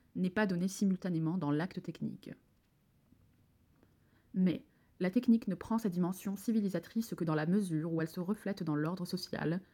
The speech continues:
par le biais de l'économie. D'une part, le développement de l'agriculture entraîne le régime de la propriété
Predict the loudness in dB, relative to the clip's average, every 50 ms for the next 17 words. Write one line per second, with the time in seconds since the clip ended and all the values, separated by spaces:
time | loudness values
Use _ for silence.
0 | _ _ _ _ _ 2 4 6 6 6 4 4 2 2 2 2 2 0 0 0
1 | 0 -2 0 0 -2 -4 -6 -10 _ _ _ _ _ _ _ -20 _ _ _ _
2 | _ _ _ _ _ 4 8 10 10 10 8 4 2 0 0 -4 -6 -6 -8 -10
3 | _ _ _ _ 0 4 4 6 8 6 6 6 6 6 6 6 4 2 2 0
4 | -2 -4 -4 -4 -6 -4 -4 -2 -2 -2 -2 -2 -2 -2 0 2 2 4 4 4
5 | 2 2 0 0 2 4 4 4 4 2 0 -2 -4 -6 -4 -2 -2 -2 -2 -2
6 | -4 -8 -10 -10